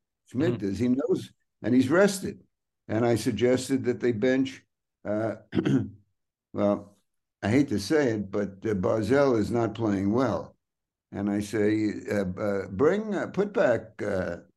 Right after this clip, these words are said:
Speaker 1: put another fresh guy in, put Josh Bailey in. He'll be motivated. So they have to do dramatic things the way the Leafs did and see what happens. Let's see what happens. But, uh, uh, it's certainly, uh,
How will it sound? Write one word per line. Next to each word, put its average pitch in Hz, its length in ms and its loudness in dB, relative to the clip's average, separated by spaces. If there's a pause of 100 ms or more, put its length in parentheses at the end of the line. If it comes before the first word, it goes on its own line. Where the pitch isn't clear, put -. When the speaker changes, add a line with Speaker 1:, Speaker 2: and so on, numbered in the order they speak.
(540)
Speaker 1:
put 175 120 0
another 185 360 4
fresh 107 400 0
guy 104 320 0
in, 90 260 -4
put 131 180 -2
Josh 143 340 2
Bailey 147 440 2
in. 82 120 -6
He'll 117 140 -2
be 135 140 0
motivated. 95 880 -2 (500)
So 139 100 2
they 185 160 6
have 226 180 4
to 220 100 -4
do 170 220 2
dramatic 143 680 2
things 131 400 0
the 113 100 -2
way 113 440 -2 (300)
the 104 100 0
Leafs 131 420 4
did - 380 -6 (1000)
and 101 400 -2
see 135 160 2
what 127 180 6
happens. 185 540 0 (280)
Let's - 220 -16
see 113 100 -4
what 117 140 -2
happens. 135 460 -2
But, 104 340 -4 (140)
uh, 101 320 2 (720)
uh, 85 380 -4
it's 123 200 -4
certainly, 160 640 6
uh, 98 160 -4